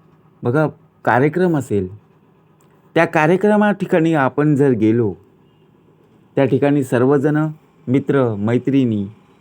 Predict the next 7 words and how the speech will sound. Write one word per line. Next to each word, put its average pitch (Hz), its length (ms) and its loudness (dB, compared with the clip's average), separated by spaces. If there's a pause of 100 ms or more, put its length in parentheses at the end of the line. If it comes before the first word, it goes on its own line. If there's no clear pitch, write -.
(100)
नातेवाईक 113 580 0 (100)
पाहायला 113 340 -2
मिळत 117 340 -4
असतात, - 280 -20 (1900)
परंतु 190 640 6 (1080)
त्या 156 100 4
मित्रांमध्ये 147 840 4